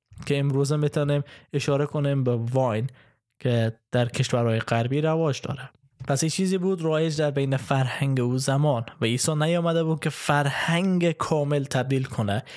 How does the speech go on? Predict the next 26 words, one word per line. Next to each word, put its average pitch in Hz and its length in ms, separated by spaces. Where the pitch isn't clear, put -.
عیسی - 180
نیامده 175 380
بود 160 120
که 160 60
همه 151 400
چیز 156 300
از 135 260
نو 135 160
ب-، 123 240
برپا 135 380
کنه. 123 260
نه، 147 160
عیسی - 180
آمده 165 300
بود 170 180
که 151 80
انسان 156 440
از 143 280
درون 147 400
تبدیل - 380
کنه. - 360
موضوع 160 320
دوم 175 500
برکت 139 640
دادن 139 680
عروسی 135 640